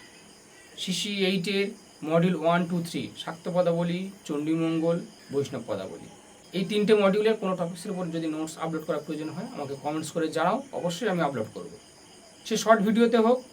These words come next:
বা ফুল ভিডিওতে হোক, অবশ্যই আপলোড করব। অবশ্যই কমেন্টস করে জানাবে। খুব ভালো করে পড়বে, কারণ এটা মধ্যযুগ। খুব ভালো নোটস না লিখলে, স্ট্যান্ডার্ড কোয়ালিটি নোটস না লিখলে, ভালো করে গুছিয়ে না লিখলে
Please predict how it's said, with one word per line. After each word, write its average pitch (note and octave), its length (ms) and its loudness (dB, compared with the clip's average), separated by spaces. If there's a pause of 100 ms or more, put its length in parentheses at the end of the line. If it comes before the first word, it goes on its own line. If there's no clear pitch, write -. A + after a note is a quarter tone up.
(600)
বা D3+ 220 0
ফুল D3 260 -6
ভিডিওতে A#2+ 360 -8
হোক, F#2+ 160 -14 (140)
অবশ্যই C#3 300 -6
আপলোড D#2+ 280 -4
করব। F2+ 160 -10 (1040)
অবশ্যই D#3+ 280 -4
কমেন্টস C#3+ 280 0
করে A#2+ 180 -6
জানাবে। C#2+ 280 -12 (1120)
খুব B3+ 200 2
ভালো A#3 200 12
করে B3 140 10
পড়বে, A#3+ 440 8 (260)
কারণ F#3 180 4
এটা G#3 120 4
মধ্যযুগ। G3+ 540 4 (200)
খুব A3 140 -2
ভালো F3+ 180 6
নোটস G3 280 0
না F#3+ 100 0
লিখলে, F#3+ 400 0 (280)
স্ট্যান্ডার্ড F#3+ 380 0
কোয়ালিটি F3+ 240 0
নোটস F3 240 0
না F3+ 80 0
লিখলে, F3 320 -2 (160)
ভালো C#3 180 -4
করে D3+ 160 -6
গুছিয়ে D#3 280 -6
না D#3+ 80 -4
লিখলে D#3 300 -8